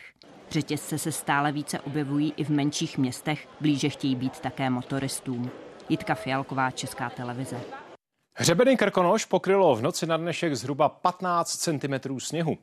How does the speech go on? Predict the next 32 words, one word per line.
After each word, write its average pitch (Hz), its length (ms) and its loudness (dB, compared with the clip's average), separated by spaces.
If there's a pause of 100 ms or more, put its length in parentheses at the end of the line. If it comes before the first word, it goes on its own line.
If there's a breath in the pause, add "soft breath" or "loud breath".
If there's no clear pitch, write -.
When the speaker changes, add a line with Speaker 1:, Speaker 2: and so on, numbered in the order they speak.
(120)
Speaker 2:
Takhle 98 260 -6
to 104 120 -8
vypadalo 107 420 -2
těsně 104 360 -4
pod 98 220 -8
vrcholem 107 320 -2
Sněžky. 131 420 -2 (640 loud breath)
A - 60 -16
tohle 107 420 2
už 80 120 -12
by 87 80 -8
mělo 95 200 -4
být 92 320 -6 (180)
okolí 143 380 2
luční 123 340 -2
boudy 117 260 4
ve 123 100 0
výšce 117 280 -2
čtrnáct 170 460 0
set 151 100 -2
deset 147 260 0
metrů 131 260 -4
nad 127 160 -2
mořem. 143 360 2 (440 loud breath)
Jde 120 100 2
o 135 120 -2
první 175 360 2
větší 151 300 2
sníh 143 340 0
před 160 200 -2
letošní 147 440 -2
zimou. 135 380 2